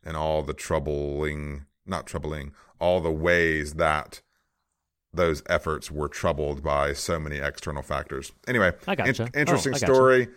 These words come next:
Speaker 1: interesting read, much like you. What are you
Speaker 2: <laughs>
Speaker 1: watching, reading, and
Speaker 2: I'm an
Speaker 1: listening to?
Speaker 2: interesting read.
Speaker 1: You are.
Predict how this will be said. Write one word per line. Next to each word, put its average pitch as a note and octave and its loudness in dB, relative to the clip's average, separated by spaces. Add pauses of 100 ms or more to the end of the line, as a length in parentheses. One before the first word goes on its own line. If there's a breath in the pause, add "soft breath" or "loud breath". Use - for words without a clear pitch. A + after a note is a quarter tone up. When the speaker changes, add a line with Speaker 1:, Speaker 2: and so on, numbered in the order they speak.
(160 loud breath)
Speaker 1:
interesting A#2+ 2
read, G#2 2 (160 soft breath)
much G#2 0
like G2 2
you. E2+ -4 (220 soft breath)
What B2+ 6
are A#2+ 4
you F#2+ 6
Speaker 2:
<laughs> D#2+ 0
Speaker 1:
watching, D#2+ 0
reading, D#2+ -4
and D#2+ -6
Speaker 2:
I'm F#3+ 2
an F2+ -6
Speaker 1:
listening F#2 -6
to? D#2 -6
Speaker 2:
interesting D#2 -6
read. D2+ -10
Speaker 1:
You A2+ 0
are. D2 -2